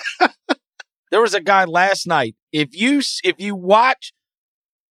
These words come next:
Speaker 2: the Ja Morant game winner last night, the bench is going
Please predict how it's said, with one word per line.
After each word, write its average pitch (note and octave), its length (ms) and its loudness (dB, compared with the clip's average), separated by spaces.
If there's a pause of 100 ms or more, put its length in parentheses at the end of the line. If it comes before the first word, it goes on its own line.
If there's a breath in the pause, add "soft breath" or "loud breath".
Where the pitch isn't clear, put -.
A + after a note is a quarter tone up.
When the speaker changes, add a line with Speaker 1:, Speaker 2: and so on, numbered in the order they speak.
(100)
Speaker 2:
the E3 220 -2
Ja G3 260 2
Morant G#3 600 -4
game A3+ 440 -2
winner D#3+ 340 0 (280)
last C3 400 0
night, A#2 320 -2 (760)
the F3 120 0
bench A#3+ 420 0
is G#3+ 160 -4
going G#3 400 -2